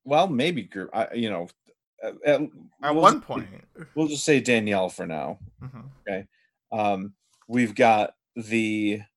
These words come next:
Speaker 1: Walt Nappers, which now some of these groups might overlap. I don't know.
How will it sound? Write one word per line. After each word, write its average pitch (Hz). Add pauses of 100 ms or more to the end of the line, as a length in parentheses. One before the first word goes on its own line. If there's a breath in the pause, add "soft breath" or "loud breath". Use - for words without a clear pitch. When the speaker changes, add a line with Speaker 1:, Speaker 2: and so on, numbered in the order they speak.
(520)
Speaker 1:
Walt 120
Nappers, 101 (2250)
which 120 (800)
now 123 (680)
some 202
of 214
these 196
groups 165
might 143
overlap. 123 (520)
I 123
don't 117
know. -